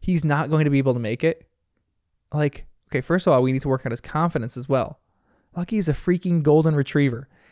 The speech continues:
He should be the most, most confident, athletic, and energetic dog on the block.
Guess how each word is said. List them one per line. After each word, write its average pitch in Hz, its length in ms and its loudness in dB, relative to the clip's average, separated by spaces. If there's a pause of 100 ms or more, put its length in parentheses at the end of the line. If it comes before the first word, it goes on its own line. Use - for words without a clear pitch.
He 185 100 0
should 208 140 0
be 196 80 6
the 151 80 4
most, 147 460 4
most 160 260 4
confident, 185 540 0
athletic, 139 500 0
and 131 180 -10
energetic 143 520 2
dog 127 260 2
on 123 60 0
the 120 60 -4
block. 117 420 -4